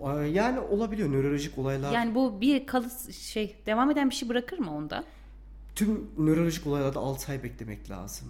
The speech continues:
Speaker 1: Yani o cerrahiden, o geçirdiği
Speaker 2: Hı hı.
Speaker 1: beyin cerrahisi ameliyatından dolayı olmuş olabilir. Ama müdahale veya herhangi bir şey yapmadan bir altı ay beklemek lazım. Çünkü altı ay içinde tekrar toparlayabilir.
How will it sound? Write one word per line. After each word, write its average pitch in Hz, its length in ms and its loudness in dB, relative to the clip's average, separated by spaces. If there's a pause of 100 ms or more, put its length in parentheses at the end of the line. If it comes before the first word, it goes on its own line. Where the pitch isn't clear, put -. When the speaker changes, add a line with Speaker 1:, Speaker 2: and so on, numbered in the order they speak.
(440)
Speaker 1:
Yani 123 280 -6 (100)
o 143 180 -2
cerrahiden, 135 760 -2
o 113 220 -8
geçirdiği 127 440 -8
Speaker 2:
Hı 170 40 -6
hı. 165 40 -6
Speaker 1:
beyin 139 200 -4
cerrahisi 123 560 -4
ameliyatından 117 540 -4
dolayı 117 220 -2
olmuş 123 340 -4
olabilir. 131 320 -6 (460)
Ama 160 120 -2
müdahale 151 500 2
veya 139 160 0
herhangi 151 320 -2
bir 143 40 -6
şey 147 200 -4
yapmadan 123 320 -4
bir 165 60 -2
altı 139 340 -2
ay 151 100 -4
beklemek 143 440 -6
lazım. 185 260 -6
Çünkü 165 220 -8 (380)
altı 135 280 -4
ay 151 60 -2
içinde 151 220 -6
tekrar 143 340 -8
toparlayabilir. 151 680 -6